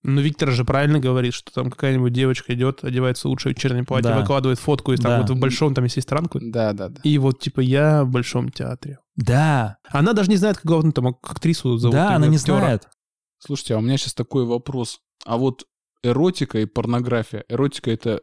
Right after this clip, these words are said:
Speaker 3: интеллектуальное наслаждение?
Speaker 1: Ну, если ты смотришь эротику
Speaker 2: Нет, я думаю, что физиологическое.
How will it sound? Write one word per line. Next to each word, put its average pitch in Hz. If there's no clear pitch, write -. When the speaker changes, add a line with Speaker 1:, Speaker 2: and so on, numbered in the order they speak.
Speaker 3:
интеллектуальное 123
наслаждение? 110
Speaker 1:
Ну, 131
если 160
ты 151
смотришь 156
эротику 147
Speaker 2:
Нет, 127
я 120
думаю, 131
что -
физиологическое. 117